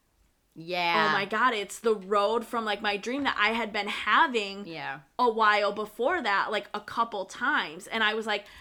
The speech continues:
Speaker 2: "How would I have known that? Because I've never even been to Alabama, let
Speaker 1: Mm-hmm.
Speaker 2: alone on a
Speaker 1: This
Speaker 2: detour through it."
Speaker 1: yeah.
Speaker 2: Like,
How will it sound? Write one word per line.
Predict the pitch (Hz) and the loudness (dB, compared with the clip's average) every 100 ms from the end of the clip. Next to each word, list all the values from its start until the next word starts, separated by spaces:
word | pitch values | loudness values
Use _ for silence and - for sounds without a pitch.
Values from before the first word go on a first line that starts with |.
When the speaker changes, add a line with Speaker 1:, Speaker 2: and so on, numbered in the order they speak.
| - | -14
Speaker 2:
"How | - 240 269 294 | 2 4 6 4
would | 277 | 2
I | 240 | 2
have | 226 208 | 0 -4
known | 220 220 294 285 | -2 2 2 4
that? | 226 208 | 4 4
Because | 226 233 | -2 -4
I've | 226 | -2
never | 240 247 | -2 -2
even | 233 240 233 208 - | -4 -4 -6 -8 -2
been | 240 269 277 | 0 2 2
to | |
Alabama, | 214 208 190 196 208 | 2 2 0 -2 -2
let | 196 240 | -2 0
Speaker 1:
Mm-hmm. | 247 226 | 0 -2
Speaker 2:
alone | 240 254 240 233 | 0 0 0 0
on | 220 208 | 0 -2
a | 196 190 - | -4 -8 -12
Speaker 1:
This | 233 262 294 294 | -6 -2 -2 0
Speaker 2:
detour | 247 208 202 190 | -2 0 -2 -4
through | - 196 180 | -4 -2 0
it." | 175 | 2
Speaker 1:
yeah. | 190 - 139 - - - _ 226 | 2 2 -2 -8 -20 -20 _ 0
Speaker 2:
Like, | 240 240 | 2 2